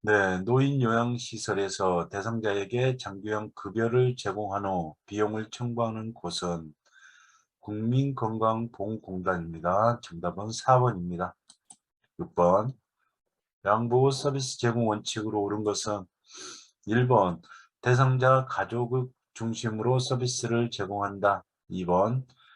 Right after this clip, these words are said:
대상자가 자립생활을 할 수 있도록 지원한다.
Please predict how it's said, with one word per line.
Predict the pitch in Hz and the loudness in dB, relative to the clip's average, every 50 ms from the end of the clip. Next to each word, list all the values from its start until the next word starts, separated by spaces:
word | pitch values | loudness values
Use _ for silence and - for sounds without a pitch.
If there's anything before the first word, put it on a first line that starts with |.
| _ _ _ _ _ - | _ _ _ _ _ -8
대상자가 | - 101 98 117 113 110 110 110 110 120 127 127 127 | -6 -4 -2 -2 -2 0 0 2 4 6 6 4 4
자립생활을 | - 101 98 107 113 113 - - 117 117 120 117 117 120 | 0 -4 -6 -6 -6 -6 -2 0 0 2 2 2 2 2
할 | 117 120 117 | 2 0 0
수 | - - - | -2 -6 -8
있도록 | 107 98 - - - 113 117 120 120 - | -8 -8 -8 -4 0 0 2 0 0 -2
지원한다. | - - - 98 98 101 101 98 95 92 90 92 82 85 | -8 -6 -4 -2 0 0 0 0 0 0 0 0 0 0